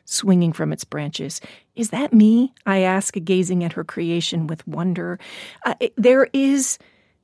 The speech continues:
an ancientness to the form you've chosen that makes me feel like you're taking me back to that Greek story and then bringing it to me today.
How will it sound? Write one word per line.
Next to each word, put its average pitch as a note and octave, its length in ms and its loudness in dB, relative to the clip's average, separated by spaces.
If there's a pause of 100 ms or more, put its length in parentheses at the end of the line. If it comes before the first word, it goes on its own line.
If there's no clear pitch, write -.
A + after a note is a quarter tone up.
(520)
an A3 180 4 (100)
ancientness A#3+ 1040 2
to A#3 140 -4
the F#3+ 100 -2
form G3 580 0
you've F3+ 300 -4
chosen D#3 800 -6 (400)
that G3 260 4
makes G#3 420 4
me A3 140 2
feel G#3+ 280 0
like F#3+ 220 0
you're G3 100 -2
taking F#3+ 400 2
me F#3+ 120 2
back F#3 320 0
to D3 120 -8
that C3+ 200 -8
Greek D3+ 220 -8
story D3+ 480 -4 (320)
and F#3 160 4
then E3+ 100 2
bringing F3+ 400 4
it - 140 -4
to - 180 -10
me - 200 -10
today. - 500 -14